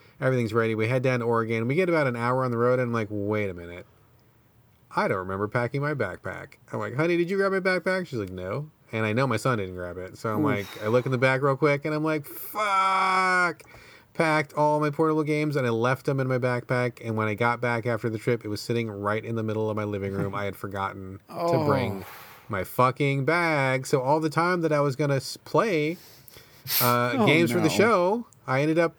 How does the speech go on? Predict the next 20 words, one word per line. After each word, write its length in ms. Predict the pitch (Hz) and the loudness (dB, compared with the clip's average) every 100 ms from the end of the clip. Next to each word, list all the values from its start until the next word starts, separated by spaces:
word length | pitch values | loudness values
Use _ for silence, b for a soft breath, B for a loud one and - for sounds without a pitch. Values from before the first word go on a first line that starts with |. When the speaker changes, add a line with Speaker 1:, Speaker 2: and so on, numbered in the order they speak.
| _ | _
Speaker 1:
not 460 | - 131 120 123 - | -8 0 2 2 -4
playing 400 | - 120 117 113 | -6 -4 -4 -6
anything. 460 | 110 104 95 90 92 | -8 -8 -8 -12 -4
So 320 | - 123 117 | 2 2 2
I'm 180 | 127 131 | 0 2
a 60 | |
little 200 | 143 180 | 2 2
bit 160 | 180 - | 0 2
light 200 | 143 143 | 2 2
on 100 | 139 | -2
content 480 | - 131 123 135 117 | 0 0 0 -2 -2
this 160 | 120 | -4
week. 240 | 131 123 117 | -2 -2 -2
I 60 | |
apologize, 580 | 113 117 113 107 110 107 | -4 -2 -4 -2 -4 -6
folks. 340 | - 107 104 | -6 -8 -8
I 60 | 107 | -8
meant 240 | 104 104 - | -6 -6 -6
to 80 | |
have 380 | 104 101 101 92 | -6 -4 -4 -6